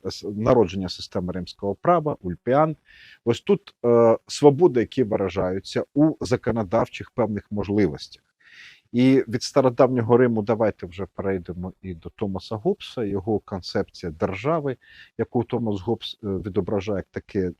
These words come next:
міфічне чудовисько, чудовиське Левіафан. І кожен, якби, орган Левіафану, а, виконує певну функцію. До чого я веду? Наші свободи, в тому числі у наших, а,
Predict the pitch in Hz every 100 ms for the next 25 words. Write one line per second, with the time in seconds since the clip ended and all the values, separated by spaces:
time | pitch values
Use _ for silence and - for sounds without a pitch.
0 | - 120 - 123 - - 92 82 - 101
1 | 113 104 82 - - - 87 104 73 -
2 | - 82 87 82 85 - 131 156 - _
3 | - - _ 117 104 - 127 117 104 98
4 | 87 - - 127 104 95 95 90 87 92
5 | - 120 123 110 90 _ _ _ 101 98
6 | 98 95 85 - 117 104 95 - 87 90
7 | - - - - - _ _ - 104 -
8 | 196 147 127 107 104 73 - _ _ _
9 | _ _ - - - _ _ _ _ _
10 | _ _ _ 113 180 - - 131 101 135
11 | 165 143 - 147 123 110 - 101 - 110
12 | 131 - 120 127 127 107 123 131 - 123
13 | 104 - - - 101 98 95